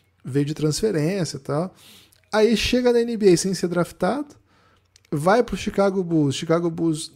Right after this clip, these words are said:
não acha nada dele, jogando em casa, né? Vai, pô, traz o cara de Chicago aí mesmo, manda ele lá pro time da G-League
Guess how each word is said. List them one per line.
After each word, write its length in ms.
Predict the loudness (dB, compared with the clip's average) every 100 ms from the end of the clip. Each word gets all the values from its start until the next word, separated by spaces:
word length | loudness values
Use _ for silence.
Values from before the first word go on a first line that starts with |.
| -10
não 140 | -4
acha 260 | -2 0 -2
nada 380 | -2 -2 -4 -4
dele, 320 | -4 -4 -4
jogando 260 | -4 -2 -4
em 60 |
casa, 340 | -2 -2 -2 -6
né? 120 | -8
Vai, 180 | -8 -6
pô, 220 | -4 -4
traz 260 | -4 -6
o 60 | -6
cara 180 | -6 -8
de 80 | -8
Chicago 400 | -10 -6 -2 -2
aí 100 | -2
mesmo, 280 | -2 -4 -10 -20 -20 _ -2
manda 380 | 0 2 6
ele 120 | 6 6
lá 140 | 4
pro 140 | 0
time 200 | -4 -4
da 120 | 0 2
G-League 580 | 4 2 0 -2 -6